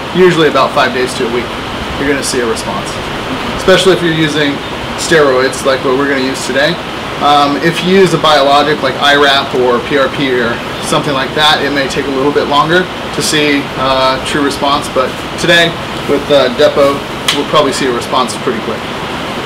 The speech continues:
On, I guess for me, a lot of the horses that I deal with, if they're a metabolic type horse, then I'll avoid corticosteroids 'cause you have a higher risk of inducing a laminetic response on a, on a, say, a cushingoid or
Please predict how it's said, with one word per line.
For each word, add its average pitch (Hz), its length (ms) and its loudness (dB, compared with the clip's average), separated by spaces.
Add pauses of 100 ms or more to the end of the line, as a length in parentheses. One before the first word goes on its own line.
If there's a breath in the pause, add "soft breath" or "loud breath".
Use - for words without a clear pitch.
(1120)
On, 147 320 -2 (560)
I 175 80 0
guess 214 160 6
for 180 160 4
me, 170 140 6
a 160 80 4
lot 151 180 6
of 151 80 0
the 147 80 2
horses 143 400 0
that 139 80 2
I 135 160 2
deal 139 240 2
with, 131 160 0
if 131 160 2
they're 127 320 2 (160)
a 139 160 2
metabolic 151 560 4
type 147 240 2
horse, 143 320 2
then 135 160 0
I'll 139 320 4
avoid 135 400 2 (240)
corticosteroids 127 720 0
'cause 143 80 -2
you 123 80 -2
have 135 160 -2
a 127 80 0
higher 135 180 4
risk 135 300 -2
of 127 160 -2 (320)
inducing 143 400 0
a 131 60 0
laminetic 131 500 2 (160)
response 123 560 -2 (640 loud breath)
on 151 240 4
a, 135 320 2
on 143 120 0
a, 135 40 -2
say, 143 240 2
a - 0 -
cushingoid 143 560 0 (640)
or 123 240 2